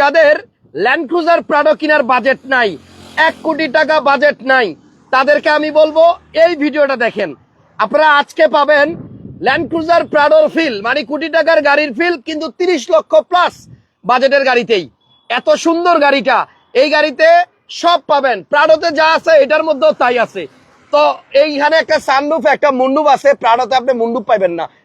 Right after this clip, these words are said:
শুধু সানরুফ পাইবেন। এই গাড়িটা হচ্ছে সেভেন সিটার গাড়ি এবং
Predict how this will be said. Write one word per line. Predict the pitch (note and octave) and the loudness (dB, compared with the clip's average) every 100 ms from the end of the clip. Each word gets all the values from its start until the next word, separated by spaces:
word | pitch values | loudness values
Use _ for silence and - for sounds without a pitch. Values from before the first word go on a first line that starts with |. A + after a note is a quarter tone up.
| - | -6
শুধু | C#4 D4+ D4+ | -2 0 0
সানরুফ | C4 C4+ B3+ A#3 | 0 0 0 0
পাইবেন। | F#3+ D3+ - _ _ C4 | 0 -2 -4 _ _ 0
এই | C#4+ | 2
গাড়িটা | D4+ D4+ | 2 2
হচ্ছে | D4+ D#4+ - | 0 0 0
সেভেন | C#4 C4+ D4 | 0 0 -2
সিটার | D4 C4+ D4 C4+ | -2 -2 0 0
গাড়ি | D4 E4+ _ _ - | -2 -4 _ _ -2
এবং | C#4 | 0